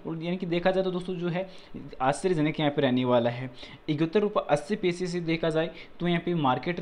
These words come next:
लगातार गिरावट पर देखने को नजर आए, इकहत्तर रुपये अस्सी पैसे तक market टूटता हुआ देखने को नजर आया। फिर आज जो है दोस्तों market में बड़ी जो jump है छिहत्तर रुपये पन्द्रह पैसे तक आप लोग को देखने को नजर आई।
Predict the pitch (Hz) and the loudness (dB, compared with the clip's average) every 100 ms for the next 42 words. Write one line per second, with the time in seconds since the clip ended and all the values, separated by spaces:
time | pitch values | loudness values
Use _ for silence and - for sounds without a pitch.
0 | 156 139 131 131 170 165 160 147 147 160 | -4 0 2 2 2 0 4 4 2 0
1 | 143 147 147 143 135 131 139 143 147 139 | 2 2 0 0 0 4 4 4 0 -2
2 | 160 151 147 147 - 160 147 147 147 135 | -2 -4 -4 -4 -6 -6 -4 -2 0 2
3 | 123 147 - 139 131 165 151 143 139 139 | 2 -2 -6 -6 2 4 6 4 4 2
4 | 135 139 135 131 135 135 - 120 135 147 | 2 2 2 2 2 0 -2 2 4 4
5 | 151 147 - 151 127 120 147 156 135 120 | -2 -4 -4 -2 0 0 -4 -6 -4 0
6 | 127 156 156 139 139 139 147 - - - | 2 2 0 0 0 0 -4 -8 -12 -12
7 | - 160 170 185 170 180 151 139 143 135 | -2 0 2 0 0 0 2 6 6 6
8 | 131 139 127 127 127 135 127 123 131 135 | 0 0 2 0 0 0 0 0 0 0
9 | 135 - 160 151 123 120 113 120 | -2 -2 2 2 4 4 4 2